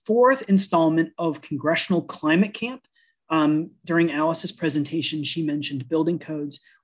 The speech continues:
We love building codes too. And actually, we will be featuring building energy codes in particular during that climate camp session, which is all about a-, mitigation and adaptation win-wins, or as I like to call them, double whammies, things we can do in the near term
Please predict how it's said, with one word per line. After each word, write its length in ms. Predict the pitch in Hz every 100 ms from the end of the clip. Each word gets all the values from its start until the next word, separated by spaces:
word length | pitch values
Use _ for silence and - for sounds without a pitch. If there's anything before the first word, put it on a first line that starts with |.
| -
We 320 | 226 262 240
love 260 | 175 185
building 300 | 165 180 180
codes 340 | 165 175 160 -
too. 400 | - 202 127 123
And 140 | 147
actually, 340 | 147 156 - 151
we 140 | 156
will 140 | 151 147
be 120 | 147
featuring 540 | - 220 196 160 147
building 340 | 127 247 185 180
energy 300 | 277 185 147
codes 300 | - 143 139
in 100 | 135
particular 580 | - 254 190 156 147 - _ _ _ _
during 320 | 170 165 156
that 240 | 143 151 -
climate 340 | 160 151 151
camp 240 | - 151
session, 500 | 127 185 165 151 143 - _ _ _
which 280 | 165 165 160
is 100 | 151
all 300 | - 180 190
about 320 | 160 156 143 -
a-, 100 | 214 -
mitigation 680 | 190 233 196 202 196 214
and 200 | 180 151 -
adaptation 760 | 165 180 185 180 165 175 156
win-wins, 640 | 151 185 175 156 120 117 -
or 160 | 151 156
as 60 |
I 60 | 143
like 180 | 151 147
to 80 | 147
call 140 | 151
them, 160 | 139 135
double 260 | 143 147
whammies, 400 | 143 127 117 117
things 240 | - 190 185
we 100 | 202
can 140 | 202
do 140 | 185
in 100 | 180
the 80 | 156
near 220 | 156 170
term 440 | 180 - 156 147